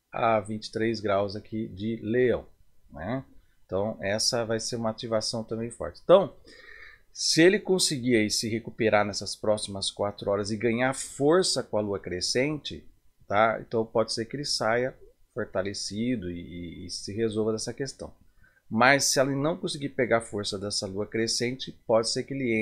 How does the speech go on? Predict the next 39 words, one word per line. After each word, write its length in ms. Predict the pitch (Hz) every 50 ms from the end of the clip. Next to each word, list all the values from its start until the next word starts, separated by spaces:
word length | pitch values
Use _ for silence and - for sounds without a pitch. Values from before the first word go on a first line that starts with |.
| 113
entre 240 | 117 117 - 117 117
aí 260 | 107 110 120 123 - _ _ _ _ _ _ - _ -
num 220 | 110 113 123 113
processo 1400 | - 120 131 135 - - - 113 110 110 107 - - - 131 127 123 117 113 107 95 92 90 87 82 82 80 82 85 - -
complicado 800 | - 113 104 - 127 135 - - - 101 104 107 110 104 92 95
aí, 80 | 95
e 480 | 95 95 107 113 110 107 107 101 95 95
isso 200 | 92 - - -
pode 320 | - - 107 104 101 101
trazer 360 | - - 110 113 101 107 117 113
riscos 420 | 110 95 92 - - - 104 -
pra 200 | - - 110 113
ele. 240 | 92 76 76 - - - - - _ _ _ _ _ _ _ _ - _ -
A 80 | 180
gente 220 | 170 214 262 254 240
tem 140 | 262 220 170
que 120 | - 104
ver 320 | 90 104 127 135 139 127
que 160 | - - 131 127
o 40 |
Silvio 360 | 123 - - 156 147 139 127 117
Santos 520 | - - 139 147 165 151 - - 104 98
nasceu 480 | 120 120 123 127 - - - 151 156 170
em 80 | 160
mil 160 | 139 131 143
novecentos 500 | 160 185 190 185 - 190 190 190 180 190
e 120 | 233 220 - - - - -
trinta. 680 | - - 120 135 151 151 127 107 - - - 82 80 - - - _ _ _ - - _ - _ _
Então, 280 | - - - - 139 143
lá 160 | 139 175 214
em 80 | 233
dezembro, 800 | 220 170 139 107 98 98 95 110 156 180 180 156 120 107 95 82 -
ele 300 | 92 101 120 143 147 120
vai 260 | 113 113 113 143 156
fazer 800 | - - - 110 95 87 82 85 85 98 113 143 151 120 90 85
noventa 720 | 95 120 147 165 151 120 95 90 98 120 160 180 - 196
e 160 | 196 190 175 180
um 160 | 196 202 175
anos. 680 | 139 139 143 135 117 92 85 76 - - - - -